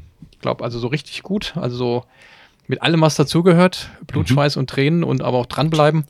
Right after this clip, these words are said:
Speaker 2: Höhen und Tiefen.
Speaker 1: Höhen und Tiefen, ja. Aber auch dann gleich mit dem Tool und, äh,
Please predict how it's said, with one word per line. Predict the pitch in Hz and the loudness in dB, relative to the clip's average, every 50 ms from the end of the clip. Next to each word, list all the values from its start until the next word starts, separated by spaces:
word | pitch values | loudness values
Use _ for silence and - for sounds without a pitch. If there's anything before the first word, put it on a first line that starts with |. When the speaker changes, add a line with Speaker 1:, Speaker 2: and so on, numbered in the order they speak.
| _ - | _ 2
Speaker 2:
Höhen | 110 107 107 104 | 4 6 6 6
und | 101 95 | 6 4
Tiefen. | - - 131 127 - 143 | 4 2 0 4 6 6
Speaker 1:
Höhen | 131 147 147 | 6 6 4
und | 135 - | 0 0
Tiefen, | - 147 160 165 - 165 135 | -2 -4 -6 -4 -2 0 0
ja. | 113 113 120 151 143 - _ _ - - | 2 2 2 0 0 -4 _ _ -16 -2
Aber | - 120 127 131 - | 0 2 2 4 4
auch | 131 143 - | 4 2 2
dann | - - 147 139 139 139 135 | 2 0 2 2 2 2 0
gleich | - 123 120 135 139 - | 0 0 0 0 2 2
mit | 139 139 | 2 2
dem | 139 | 2
Tool | 139 - 151 156 156 160 156 151 | 0 2 2 6 6 6 6 6
und, | 117 127 135 139 135 - - - - | 4 0 -2 -2 -4 -6 -10 -12 -10
äh, | - | -8